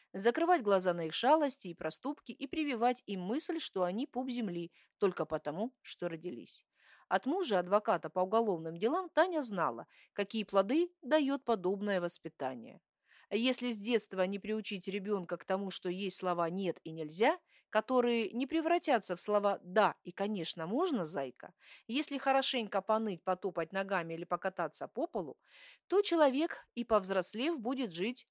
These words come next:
по тому же принципу. "Раз я этого хочу, значит можно".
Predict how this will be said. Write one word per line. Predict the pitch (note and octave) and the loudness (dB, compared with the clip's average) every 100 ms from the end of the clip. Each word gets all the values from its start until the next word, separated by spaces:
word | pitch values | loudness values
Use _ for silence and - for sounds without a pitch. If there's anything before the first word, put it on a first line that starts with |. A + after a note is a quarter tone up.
| - | -2
по | B3+ | 0
тому | G#3+ F3 F3+ | 0 -2 -4
же | G3 | -6
принципу. | F#3 E3+ D3+ - B2+ B2+ - _ _ - | -6 -10 -12 -14 -16 -16 -18 _ _ 0
"Раз | G3+ G3 G#3 | 4 4 4
я | F#3 | 0
этого | D#3 D#3 D3 | 0 -2 -4
хочу, | D3+ C#3+ - D4 - _ | -4 -6 -4 -4 -6 _
значит | G3 F#3 F#3+ E3+ F3+ - G#3 | -10 -6 -2 0 0 -2 -6
можно". | E3+ D3 C3 - | -8 -10 -12 -16